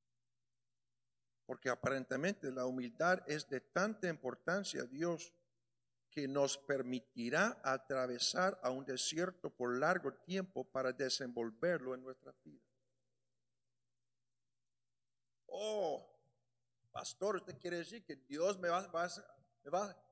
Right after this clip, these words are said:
hacer pasar por un desierto para humillarme? Claro que sí. Él lo hará.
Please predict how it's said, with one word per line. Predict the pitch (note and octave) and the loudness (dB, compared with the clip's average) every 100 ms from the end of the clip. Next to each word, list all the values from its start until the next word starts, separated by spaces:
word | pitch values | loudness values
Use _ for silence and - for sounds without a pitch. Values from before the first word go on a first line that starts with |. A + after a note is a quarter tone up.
| - | -8
hacer | C#3 G3+ F#3+ | -2 0 0
pasar | F#3+ A3 G#3+ | 2 4 4
por | A3+ | 2
un | G#3+ | 2
desierto | F#3+ E3+ F3 G3 A3+ A#3+ - | 0 0 2 2 2 -2 2
para | F#3+ E3+ D3+ - - _ _ | 4 4 2 -4 -14 _ _
humillarme? | F#3 F#3 F#3 F#3 G3+ B3 D4+ F4+ E4+ - - _ _ _ _ _ _ _ _ _ _ _ _ _ _ _ _ | 0 2 4 6 8 6 6 4 2 -8 -20 _ _ _ _ _ _ _ _ _ _ _ _ _ _ _ _
Claro | - A2 A#2 A#2 A2+ | -6 2 2 2 -4
que | G#2 | -14
sí. | - D3+ D#3+ _ _ _ _ _ _ _ _ _ _ _ _ _ _ _ _ | -18 -18 -20 _ _ _ _ _ _ _ _ _ _ _ _ _ _ _ _
Él | C#3 C#3 | -2 0
lo | B2 | 0
hará. | A#2 C3 D#3+ - | 2 4 2 0